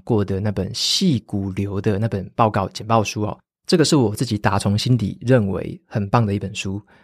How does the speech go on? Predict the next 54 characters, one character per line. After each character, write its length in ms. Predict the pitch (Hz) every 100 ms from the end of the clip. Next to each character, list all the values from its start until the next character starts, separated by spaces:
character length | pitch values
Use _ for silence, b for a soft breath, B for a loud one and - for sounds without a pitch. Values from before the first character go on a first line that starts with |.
| b
为 100 | 202
什 100 | 185
么 80 | 104
这 100 | 107
样 140 | 113
说 240 | 113 101 98
哈？ 180 | 95 - B B B B -
因 120 | 202
为 80 | 220
我 160 | 123
自 140 | - 131
己 340 | - 95 -
其 120 | - 113
实 400 | - 107 104 107 -
在 340 | 127 110 104
职 200 | 95 113
场 280 | 113 101 90 92
大 100 | 107
概 120 | 107
这 120 | -
么 80 | 107
久 220 | - 82
了， 120 | 78 71
我 100 | 110
自 120 | 120
己 100 | 107
也 80 | 98
读 180 | - 95
过 160 | 110
很 240 | 101 101 95
多 140 | 107
很 180 | 117 101
多 120 | 104
的 80 | 104
简 180 | 95 123
报 160 | 113 101
书， 280 | - 98 98
因 120 | 117
为 0 |
我 180 | 101 113
以 140 | 107
前 320 | 95 - 98 113
就 160 | 107 107
需 180 | - 113
要 120 | 101
大 200 | 113 104
量 120 | 104
的 80 | 98
做 160 | - 101
这 60 |
件 180 | 95 101
事 160 | - 98
情 160 | -
嘛， 160 | -